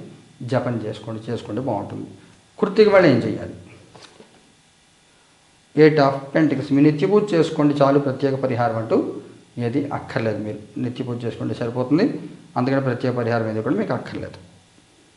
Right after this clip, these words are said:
మొత్తం పర్వాలేదు, కొంచెం జాగ్రత్తగా ఉండండి,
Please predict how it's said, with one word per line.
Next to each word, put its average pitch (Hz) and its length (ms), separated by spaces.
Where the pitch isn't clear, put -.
మొత్తం 175 340
పర్వాలేదు, 160 520
కొంచెం 139 160
జాగ్రత్తగా 127 520
ఉండండి, 131 360